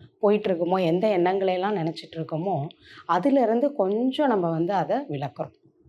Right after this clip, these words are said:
வித்ட்ரா பண்றோம் அதுலேருந்து கொஞ்ச நேரத்துக்கு. அப்படி நம்ம அதை விலக்கி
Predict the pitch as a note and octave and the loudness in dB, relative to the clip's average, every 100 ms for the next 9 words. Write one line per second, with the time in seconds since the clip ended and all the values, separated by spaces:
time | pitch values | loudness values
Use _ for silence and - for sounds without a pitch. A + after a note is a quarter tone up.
0 | - _ F3 F#3+ F3+ G3 G#3+ G#3 D#3+ C#3+ | -20 _ -2 0 2 4 4 2 -4 -4
1 | D3 D3 C#3+ D3 D#3 D#3+ D3+ D3+ D3 C#3 | -6 -6 -4 -4 -2 -2 -4 -4 -4 -6
2 | - - - F#3 - C4+ A#3 E3+ D#3+ D3 | -12 -18 -6 -4 0 2 4 2 0 -2
3 | C#3+ D3+ E3 D#3 C3+ E3 C#4+ - | -4 -2 -4 -4 -4 -2 -4 -6